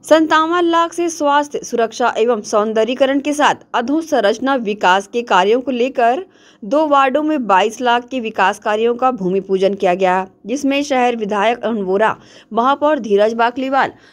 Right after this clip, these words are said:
व सभापति राजेश यादव ने निगम क्षेत्र के दो वार्डों में बाईस लाख के विकास कार्यों का भूमि पूजन विधिवत किया,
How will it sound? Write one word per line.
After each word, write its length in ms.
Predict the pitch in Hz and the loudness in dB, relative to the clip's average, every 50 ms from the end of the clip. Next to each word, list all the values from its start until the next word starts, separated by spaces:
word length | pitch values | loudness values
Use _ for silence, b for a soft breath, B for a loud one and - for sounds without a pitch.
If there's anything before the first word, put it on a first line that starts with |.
| b b | b b
व 40 | 247 247 | -8 -4
सभापति 560 | 254 277 277 294 302 302 294 294 294 320 285 | -2 0 0 0 0 -2 -2 -4 -4 -2 0
राजेश 340 | 240 208 202 196 208 208 214 | 2 2 2 2 0 0 0
यादव 360 | 190 185 190 202 226 240 247 | 0 0 2 2 0 0 0
ने 160 | 254 262 269 | -2 -2 -2
निगम 340 | 254 240 220 190 208 214 220 | -2 -2 -2 -2 -4 -4 -4
क्षेत्र 320 | 214 - 226 220 220 233 233 | -4 -4 -2 -2 0 -2 -2
के 140 | 233 240 233 | 0 -2 0
दो 180 | 208 226 240 240 226 | 2 4 2 4 4
वार्डों 380 | 202 185 180 196 202 226 233 | 2 2 2 2 2 0 0
में 180 | 247 254 254 220 | 0 -2 -4 -2
बाईस 300 | 226 208 208 220 240 - | 0 0 0 0 -2 -4
लाख 180 | 247 247 254 247 | -4 -4 -4 -4
के 120 | 262 254 | -6 -8
विकास 360 | 202 196 - 202 185 190 190 | -8 -6 -2 -2 -2 -2 -2
कार्यों 320 | - - 190 196 202 220 220 | -4 -4 -2 0 0 0 0
का 120 | 247 247 220 | 0 -2 -2
भूमि 260 | 214 202 185 190 190 | -2 -4 -4 -4 -4
पूजन 360 | 190 190 196 208 226 240 233 | -4 -4 -2 0 0 0 0
विधिवत 480 | 202 180 185 175 190 185 180 175 180 - | 0 -2 -2 0 0 0 0 -2 -2 -2
किया, 300 | 202 202 185 185 185 185 | -2 0 0 2 0 -2